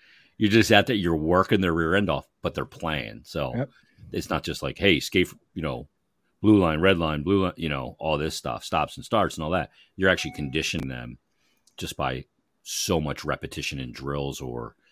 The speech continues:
Speaker 1: in what you're doing. And I think Torts did a little bit of that too. They're in good shape. They came in in good shape. T K came in in great shape. The Cates brothers, Wade Allison, were all guys that were cited to me that really came in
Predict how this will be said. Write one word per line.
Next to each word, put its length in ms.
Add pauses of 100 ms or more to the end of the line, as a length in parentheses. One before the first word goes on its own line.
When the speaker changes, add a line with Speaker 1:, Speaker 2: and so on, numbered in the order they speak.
(140)
Speaker 1:
in 120
what 160
you're 100
doing. 520
And 100
I 60
think 220
Torts 260
did 100
a 40
little 180
bit 120
of 80
that 200
too. 140
They're 240
in 100
good 160
shape. 320
They 120
came 260
in 100
in 120
good 160
shape. 320 (360)
T 160
K 200
came 220
in 60
in 60
great 200
shape. 240
The 60
Cates 340
brothers, 500
Wade 160
Allison, 460
were 80
all 80
guys 340 (440)
that 120
were 100
cited 380
to 120
me 200
that 140
really 500
came 320
in 300